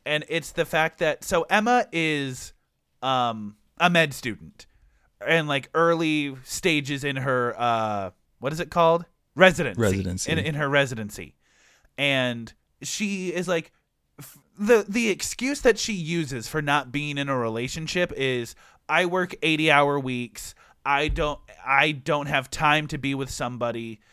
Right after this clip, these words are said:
Speaker 1: you know, this, that, and the other.
Speaker 2: Which is a good excuse.
Speaker 1: It's a good excuse, except,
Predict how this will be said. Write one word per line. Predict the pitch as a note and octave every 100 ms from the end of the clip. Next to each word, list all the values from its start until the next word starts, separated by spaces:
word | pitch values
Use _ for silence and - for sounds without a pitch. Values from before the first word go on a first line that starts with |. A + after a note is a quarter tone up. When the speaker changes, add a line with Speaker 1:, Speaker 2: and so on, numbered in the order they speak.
| _ -
Speaker 1:
you | C#3+
know, | B2 A#2+
this, | B2 D3 C#3+
that, | - C3+
and | B2
the | A#2+
other. | G2 E2+ D2 _ _ -
Speaker 2:
Which | C#3
is | F#3 F3+
a |
good | D#3+ F#3
excuse. | D3+ F#3 E3+ - - _ _ _
Speaker 1:
It's | G3 A#3+
a |
good | - D#4
excuse, | D4+ - - B3 G#3 G#3 - - G3
except, | G#3 - A3 F#3+ -